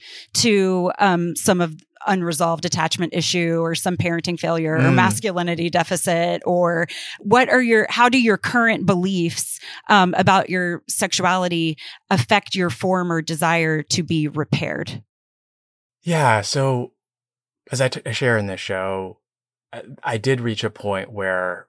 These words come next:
Speaker 2: after spending all of my twenties in different kinds of therapy and programs and, and s-, s-, ministries, I hit a wall. I,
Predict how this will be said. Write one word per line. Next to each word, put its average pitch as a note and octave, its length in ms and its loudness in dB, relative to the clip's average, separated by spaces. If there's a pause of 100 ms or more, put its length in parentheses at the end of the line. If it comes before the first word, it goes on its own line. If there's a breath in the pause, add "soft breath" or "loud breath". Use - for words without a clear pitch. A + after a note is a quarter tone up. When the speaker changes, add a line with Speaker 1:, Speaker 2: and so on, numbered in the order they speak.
(120)
Speaker 2:
after G2+ 240 -12
spending G2 380 -8
all G2+ 220 -10
of G2+ 100 -16
my G2 120 -8
twenties G2 840 -8 (120)
in G2 520 -6 (120)
different G2+ 320 -6
kinds G2 260 -6
of F#2+ 100 -10
therapy G2 520 -6
and F#2+ 160 -10
programs F#2 800 -8
and, F#2 640 -12
and F#2+ 340 -14
s-, - 200 -16 (520)
s-, - 240 -8
ministries, F#2+ 840 -6 (480 loud breath)
I G#2 640 -2 (500)
hit A#2+ 140 -2
a G2+ 80 -2
wall. F#2 560 -2
I, G#2 160 -2